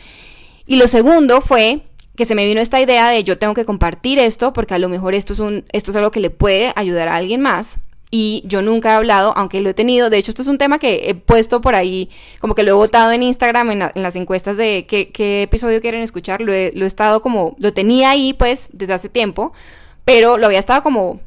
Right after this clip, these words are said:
moviendo, como que había pensado que habían cosas más importantes, y cuando leí esto fue como, "Tengo que hacer un episodio sobre esto", además que hace match perfecto con esto que les voy a contar al, al final del episodio.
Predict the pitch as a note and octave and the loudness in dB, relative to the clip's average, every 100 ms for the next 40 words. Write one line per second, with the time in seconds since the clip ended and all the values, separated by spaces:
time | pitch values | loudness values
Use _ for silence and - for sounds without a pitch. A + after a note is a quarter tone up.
0 | - - G#3+ A3 B3 G#3 G3+ - G#3+ F#3 | -14 -2 0 2 2 0 -2 -6 -4 -4
1 | F3+ A3 G#3+ F#3 G3+ F3+ G3 G#3 G#3+ A3+ | -2 -2 -4 -4 -4 -6 -8 -8 -8 -6
2 | F#3+ E3+ E3+ A3 A3 G3 F#3 F#3 G#3+ G#3+ | -6 -6 -8 -8 -6 -4 -4 0 -2 -2
3 | B3 A#3+ B3 - F#3+ G#3 G3 F#3 G3 F#3+ | -6 -4 -4 -4 -6 -6 -6 -6 -8 -10
4 | F3+ E3+ G#3+ G3 A3+ C4+ C#4+ G#3+ G3 F#3 | -8 -8 -6 -4 -4 -4 -6 -6 -6 -8
5 | G#3 A3 G#3 G3+ - G#3+ A#3+ A3 - A3+ | -8 -6 -6 -4 -4 -4 -4 -6 -4 -8
6 | - - - - A#3+ A#3 G#3+ A3+ A3+ F#3+ | -8 -16 -20 -4 0 0 0 -2 -4 -4
7 | E3+ G3+ G#3 E3+ - - F#3 E3+ D#3+ E3 | -6 -8 -8 -10 -10 -10 -8 -8 -6 -8
8 | D#3+ - D#3+ - | -8 -10 -10 -14